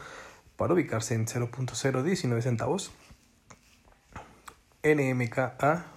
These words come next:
creció cinco punto ochenta y cinco por ciento y nemac A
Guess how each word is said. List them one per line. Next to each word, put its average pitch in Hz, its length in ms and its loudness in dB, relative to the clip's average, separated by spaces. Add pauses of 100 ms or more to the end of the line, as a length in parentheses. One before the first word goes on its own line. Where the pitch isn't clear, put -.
(800)
creció 180 320 0
cinco 131 280 -2
punto 127 200 -6
ochenta 143 220 -6
y 156 40 0
cinco 160 220 -2
por 175 140 -4
ciento 156 340 0 (540)
y 143 140 2
nemac 143 340 4 (100)
A 123 240 2